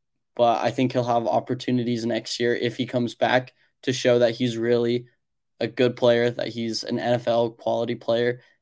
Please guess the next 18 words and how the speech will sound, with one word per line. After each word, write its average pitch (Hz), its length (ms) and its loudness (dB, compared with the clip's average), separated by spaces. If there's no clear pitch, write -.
And 123 100 0
I 123 40 2
think 165 260 4
playing 139 460 4
those 123 260 0
big 117 260 -2
games 113 360 -4
is 113 120 -6
what 117 220 -2
shows 110 280 -4
it 87 80 -6
more 104 160 -4
than 101 160 -2
anything 110 340 -4
else. 82 360 -4
Um, 113 460 0
so 123 540 6
I, 135 80 2